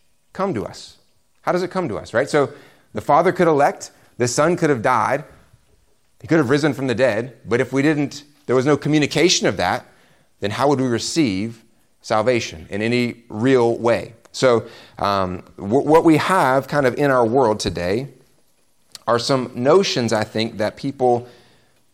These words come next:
believe, maybe even teach, about how this is communicated to people. So the first one,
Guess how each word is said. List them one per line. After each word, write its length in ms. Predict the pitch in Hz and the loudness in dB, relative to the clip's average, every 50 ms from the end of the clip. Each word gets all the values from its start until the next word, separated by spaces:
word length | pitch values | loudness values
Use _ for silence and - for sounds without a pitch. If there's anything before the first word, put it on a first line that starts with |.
| _ _ - | _ _ -8
believe, 640 | - 92 90 104 117 135 151 175 202 208 - - - - _ _ _ _ _ _ _ _ - | -6 -2 0 2 4 4 4 2 2 -2 -6 -12 -18 -20 _ _ _ _ _ _ _ _ -18
maybe 160 | - 90 92 | -14 -12 -10
even 240 | 90 95 90 95 90 | -10 -8 -8 -10 -10
teach, 560 | - - - 131 175 - - - - - - - _ _ _ _ _ _ - | -8 -4 -2 0 0 -2 -4 -8 -10 -10 -12 -16 _ _ _ _ _ _ -14
about 340 | - 87 113 113 117 - - | -8 -4 -2 -2 -2 -2 -2
how 480 | 123 127 127 127 127 127 127 123 - - - - - | -2 0 2 4 4 4 2 0 -2 -6 -14 -10 -4
this 220 | 101 127 127 - | -4 -2 -2 -2
is 140 | 131 113 - | -4 -8 -6
communicated 640 | - 131 127 135 147 139 123 - 107 104 107 110 107 | -6 -4 -2 0 0 -2 -2 -4 -4 -4 -4 -6 -8
to 60 | - | -10
people. 400 | 95 - 147 139 120 - 85 76 | -6 -2 -2 -2 -2 -4 -10 -10
So 100 | - 107 | -6 -6
the 80 | 101 98 | -6 -6
first 360 | 95 - 170 196 196 - - | -2 0 0 2 0 0 -2
one, 220 | 110 110 139 170 | -2 -2 -2 -4